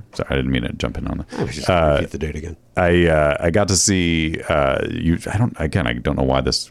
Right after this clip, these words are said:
Speaker 1: popped in my head, but I got to see Anne Juliet when I was in New York
Speaker 2: Oh, yes. You,
Speaker 1: this
Speaker 2: you were,
Speaker 1: weekend.
Speaker 2: you were talking about that with our guest.
Speaker 1: Chris Grace, maybe?
Speaker 2: Chris Grace, yes.
Speaker 1: Yeah.
Speaker 2: And your thoughts?
Speaker 1: Loved it.
Speaker 2: You did?
Speaker 1: Yeah, it's like Moulin Rouge, but I, I think better. Like, it's m-,
Speaker 2: Better
Speaker 1: more
Speaker 2: than
Speaker 1: f-,
Speaker 2: Moulin Rouge?
Speaker 1: more fun. Like,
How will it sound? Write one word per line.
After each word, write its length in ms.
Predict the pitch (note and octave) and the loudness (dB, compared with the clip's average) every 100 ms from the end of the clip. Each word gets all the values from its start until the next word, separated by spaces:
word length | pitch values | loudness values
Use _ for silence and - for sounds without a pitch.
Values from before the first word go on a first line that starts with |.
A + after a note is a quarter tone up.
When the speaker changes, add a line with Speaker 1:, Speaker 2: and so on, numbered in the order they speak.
| _ | _
Speaker 1:
popped 200 | - - | -6 -2
in 40 | C#2 | 0
my 80 | |
head, 100 | D#2 B1+ | 0 0
but 60 | |
I 20 | C2+ | 0
got 120 | D2 | 0
to 60 | - | 2
see 220 | E2+ D#2 | 2 2
Anne 220 | F2 F2 | 2 2
Juliet 540 | E2+ D#2+ D#2 F2 - - | 4 4 4 4 2 -2
when 120 | D#2+ | 0
I 40 | |
was 120 | D#2 D#2+ | 2 2
in 80 | |
New 80 | D#2+ | 2
York 200 | D#2+ G2 | 2 4
Speaker 2:
Oh, 80 | G#3 | 4
yes. 260 | B3 D#3 D3 | 4 2 2
You, 80 | D3+ | 2
Speaker 1:
this 140 | C#3+ | 4
Speaker 2:
you 60 | D3 | 4
were, 100 | D3 | 4
Speaker 1:
weekend. 180 | - F#2+ | 2 2
Speaker 2:
you 60 | D3 | 2
were 40 | |
talking 260 | E3+ F3+ E3+ | 4 4 4
about 160 | D#3+ | 2
that 120 | D#3 D3+ | 2 2
with 120 | C#3 | 4
our 100 | C3 | 2
guest. 640 | A#2+ - F3 G#3 - - - _ - - | 2 2 2 2 0 -4 -12 _ -20 -10
Speaker 1:
Chris 160 | - - | -6 -2
Grace, 300 | - G2+ D3 | -2 -2 -2
maybe? 280 | D3+ E3 B2+ - | -4 -4 -6 -6
Speaker 2:
Chris 180 | C#3+ C#3 | -2 0
Grace, 320 | D#3 C#3 - | 2 0 0
yes. 220 | C3 A2 - | 0 0 0
Speaker 1:
Yeah. 100 | C3 | 2
Speaker 2:
And 260 | C#3 E3+ | 2 4
your 120 | D3+ | 4
thoughts? 460 | C#3+ C3 E2 - - - - | 4 2 0 -6 -14 -10 -2
Speaker 1:
Loved 240 | F#2+ E2 | 0 2
it. 240 | F2 E2 - | 2 0 0
Speaker 2:
You 120 | C3+ | 0
did? 340 | F3+ C#4+ G2 - | 4 2 0 0
Speaker 1:
Yeah, 340 | G#2 F2 E2+ - | 4 4 4 2
it's 220 | G2 - | 0 2
like 180 | A2 G#2 | 2 4
Moulin 320 | A2 G2 F#2 | 4 4 4
Rouge, 400 | F2+ F2+ D#2+ C#2+ | 4 4 4 0
but 320 | - E2+ - | 0 0 2
I, 300 | E2+ E2+ E2 | 0 2 2
I 40 | |
think 180 | E2 E2 - C#2+ | 0 -2 -2 0
better. 380 | F2 D#2+ B1+ - | 2 2 0 -2
Like, 240 | D#2+ D2+ | 0 0
it's 160 | E2 - | 0 -2
m-, 160 | F2 - - | -4 -2 0
Speaker 2:
Better 140 | D#3 | 4
Speaker 1:
more 100 | G3+ | 4
Speaker 2:
than 80 | G#3 | 4
Speaker 1:
f-, 60 | F#3 | 4
Speaker 2:
Moulin 340 | G#3+ G#3 D3 | 6 6 6
Rouge? 400 | A3+ F4+ G4+ F2+ | 6 6 4 2
Speaker 1:
more 240 | F#2 G#2 | 4 4
fun. 520 | G2 - A2+ F2+ E2 E2+ | 2 2 2 4 2 2
Like, 340 | F2 E2 - | 2 0 -6